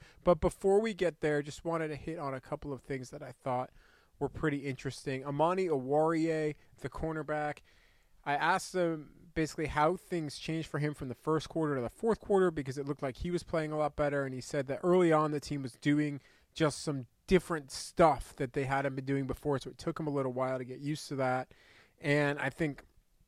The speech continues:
you could tell that, too, because as we talked about on yesterday's show,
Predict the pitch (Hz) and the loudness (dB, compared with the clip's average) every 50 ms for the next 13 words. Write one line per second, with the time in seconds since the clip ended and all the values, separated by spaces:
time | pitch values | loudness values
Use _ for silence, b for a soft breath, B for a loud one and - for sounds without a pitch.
0 | _ _ - 147 156 151 - 156 143 - - - 311 311 285 226 208 180 151 139 | _ _ -6 -4 -4 -2 -2 -2 -4 -4 4 8 10 10 10 10 8 6 6 4
1 | - - 233 208 170 175 160 160 - 156 143 147 143 143 - 165 156 151 - - | 2 2 2 2 4 2 2 2 0 0 -2 -4 -6 -2 4 6 6 6 4 4
2 | 151 147 139 131 131 135 151 202 254 262 - - 196 175 165 160 151 - - - | 2 4 4 2 2 0 2 4 4 4 4 2 0 2 2 2 0 -2 -4 -2
3 | - 180 165 160 156 156 156 156 143 | 2 4 4 6 6 6 4 2 0